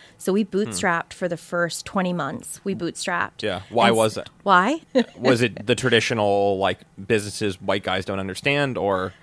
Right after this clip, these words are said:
Speaker 1: A little bit of that. I mean, I think less than four percent of venture capital is given to women-owned
Speaker 2: Yeah.
Speaker 1: businesses.
Speaker 2: It's
Speaker 1: Um,
Speaker 2: terrible.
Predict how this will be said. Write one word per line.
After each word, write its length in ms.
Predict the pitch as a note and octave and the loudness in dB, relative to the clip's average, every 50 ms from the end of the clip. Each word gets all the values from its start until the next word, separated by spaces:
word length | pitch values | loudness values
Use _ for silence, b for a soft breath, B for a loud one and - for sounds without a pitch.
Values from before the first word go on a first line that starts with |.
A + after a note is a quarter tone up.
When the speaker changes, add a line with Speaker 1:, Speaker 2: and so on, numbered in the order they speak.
| _ _ | _ _
Speaker 1:
A 60 | C4 | -2
little 280 | B3+ B3+ D#4 G4 B4+ B4 - | 0 2 4 4 4 4 4
bit 120 | F4 C#4 | 4 2
of 80 | A#3+ G3 | 2 2
that. 380 | F#3+ F#3 F3+ F3+ F#3+ G3+ G#3+ - _ _ _ _ _ - | 2 0 0 0 0 -2 -4 -8 _ _ _ _ _ -2
I 100 | G#3 A3+ | 0 2
mean, 120 | A#3 A3+ | 4 4
I 80 | A#3 A#3 | 2 2
think 280 | - C4+ C4 A#3+ - | 2 0 -2 0 0
less 260 | G#3+ G#3 G3 F#3+ - | 0 0 0 0 -2
than 180 | - - G#3 G3 | -4 -4 -6 -6
four 220 | - - F#3 F3+ | -4 -2 -2 -2
percent 360 | F3 - F#3 F3 - F#3+ F3 F3 | -2 -4 -8 -6 -4 -4 -4 -4
of 60 | D#3+ | -2
venture 300 | E3 D#3+ E3+ - - F3+ | -4 -6 -6 -6 -10 -10
capital 360 | - E3+ F3 - - G3 F#3 | -10 -10 -10 -8 -8 -6 -6
is 100 | F#3 F#3 | -6 -6
given 240 | - F#3 F3 F3 F3+ | -6 -6 -6 -6 -6
to 100 | F3 F#3 | -6 -4
women-owned 360 | F3 F3 E3+ F3 E3+ E3+ E3+ | -4 -4 -2 -2 -2 -4 -4
Speaker 2:
Yeah. 40 | F3 | -4
Speaker 1:
businesses. 640 | - F3 E3+ - F#3+ G3 - - A3 A3 A3+ A3+ A3 | -6 -8 -8 -6 -8 -10 -8 -8 -8 -8 -8 -8 -8
Speaker 2:
It's 240 | - G3+ - - - B B B B - | -8 -10 -10 -10 -16 B B B B -2
Speaker 1:
Um, 200 | - F3+ F3 F3 | 2 4 6 6
Speaker 2:
terrible. 340 | E3+ E3+ - - F#3 - | 6 4 4 0 -2 -4